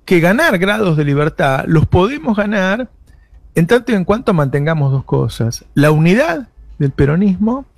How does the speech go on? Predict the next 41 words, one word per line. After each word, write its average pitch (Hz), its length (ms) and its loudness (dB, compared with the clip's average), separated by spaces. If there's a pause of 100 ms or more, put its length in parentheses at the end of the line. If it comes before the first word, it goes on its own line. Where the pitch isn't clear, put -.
(580)
y 156 80 4
volver 156 380 2
a 190 40 0
la 160 120 -2
unidad 143 300 -2
regional 143 520 -4
con 139 120 -4
el 127 60 -6
triunfo 135 380 -2
de 139 80 -2
Lula. - 400 -4 (1400)
Y 165 220 4
en 202 100 0
este 247 240 -2
momento 254 420 0
me 190 80 0
da 180 80 0
la 190 60 -2
impresión 175 260 -2
de 190 80 -2
que 143 80 0
estamos 160 320 -2
haciendo 151 300 -2
al 147 60 -2
revés. 147 460 -2 (160)
Estamos 165 300 4
marchando 180 560 0
hacia 139 220 -2
la 131 100 0
desunión 139 600 -2 (640)
del 151 160 -6
peronismo. 151 680 -6 (1300)
Este, 131 800 0 (320)
dando 170 480 2
por 131 160 -2
sentado 151 540 0
que 135 100 -6
se - 140 -4
viene 135 160 -2
una 123 160 -2
derrota. 120 520 -4